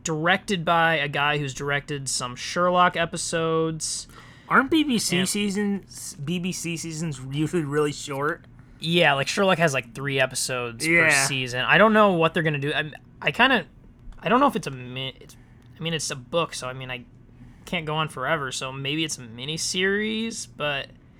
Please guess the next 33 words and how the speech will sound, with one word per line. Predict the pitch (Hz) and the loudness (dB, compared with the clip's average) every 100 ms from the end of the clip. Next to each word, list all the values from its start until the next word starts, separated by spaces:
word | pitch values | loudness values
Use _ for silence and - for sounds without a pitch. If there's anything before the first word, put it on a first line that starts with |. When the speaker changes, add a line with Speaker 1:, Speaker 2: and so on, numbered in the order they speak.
| - - - | -20 -12 -6
Speaker 1:
I | |
don't | 143 | -4
know. | 143 131 | -2 -4
I | |
don't | 127 131 | -4 -6
have | 127 | -6
that | 131 | -8
information. | 127 117 127 123 - 123 - - - - - - - - - - - - | -10 -14 -10 -10 -8 -10 -10 -20 -20 -20 -20 -20 -20 -20 -20 -20 -20 -12
But | - 165 | 0 0
I | |
kinda | - 339 190 | 4 4 4
like | 143 143 - | 2 0 0
their, | 120 117 117 117 | -6 -4 -2 -4
uh, | 113 110 - - | -4 -8 -12 -16
long | 127 120 123 | -6 -4 -4
episodes. | 123 127 127 131 123 135 | -6 -8 -8 -6 -6 -6
I've | - | -4
seen, | 233 214 | -2 -2
I, | - - | -4 -8
I've | 156 - | -6 -2
seen | 269 202 | -2 2
some | 180 160 | 2 2
of | - | -4
Sherlock, | - 139 120 117 | -6 -4 -4 -8
and | 127 | -8
I, | 120 - | -10 -10
I | - | -8
thought | - 147 | -2 0
it | |
was | 123 | -2
really | 123 120 117 | -8 -10 -10
good. | 120 117 117 - - - - - - | -8 -8 -10 -18 -20 -20 -20 -18 -6
Um, | 143 135 135 135 131 | -2 0 -2 -2 -6